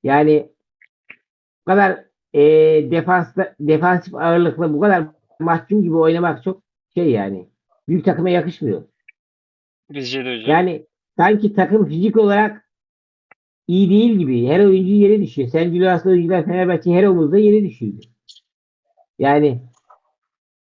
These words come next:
Speaker 1: ne bileyim yani biraz bana çok ilginç geldi.
Speaker 2: Jose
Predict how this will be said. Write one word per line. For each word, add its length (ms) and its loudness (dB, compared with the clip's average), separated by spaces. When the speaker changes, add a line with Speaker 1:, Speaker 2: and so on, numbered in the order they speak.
Speaker 1:
ne 180 2
bileyim 280 0
yani 300 -4
biraz 340 0
bana 260 0
çok 180 -2
ilginç 360 0
geldi. 340 0
Speaker 2:
Jose 180 -8